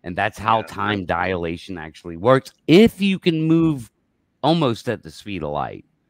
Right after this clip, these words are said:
Speaker 1: you, you gotta be
Speaker 2: Yeah.
Speaker 1: really up there in the, the percentage of moving that fast.
Speaker 2: They, they had an episode of the, of the Orville. Did you watch that? The,
Speaker 1: No.
Speaker 2: the Orville.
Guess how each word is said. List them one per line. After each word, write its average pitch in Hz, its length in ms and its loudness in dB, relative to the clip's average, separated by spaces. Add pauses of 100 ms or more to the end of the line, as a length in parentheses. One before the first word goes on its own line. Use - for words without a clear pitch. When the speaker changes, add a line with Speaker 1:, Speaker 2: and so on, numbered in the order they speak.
(120)
Speaker 1:
you, 107 280 2
you 113 200 -8
gotta 139 220 2
be 117 120 -8
Speaker 2:
Yeah. 98 180 -8
Speaker 1:
really 120 480 -2
up 113 160 -4
there 90 240 -2
in 82 140 -4
the, 78 280 -8 (360)
the 90 80 -12
percentage 85 680 -12
of 76 120 -18 (100)
moving 82 380 -12
that 64 220 -20
fast. 71 500 -12 (160)
Speaker 2:
They, 151 160 -12 (320)
they 156 180 -2
had 202 200 2
an 156 100 -2
episode 151 600 -2
of 135 160 0
the, 110 440 -2
of 110 200 -6
the 104 200 -6
Orville. 135 560 -2
Did 117 200 -8
you 143 80 -12
watch 147 280 -4
that? 147 300 -4 (1300)
The, 110 300 -4
Speaker 1:
No. 107 360 -8
Speaker 2:
the 110 100 -6
Orville. 135 500 -4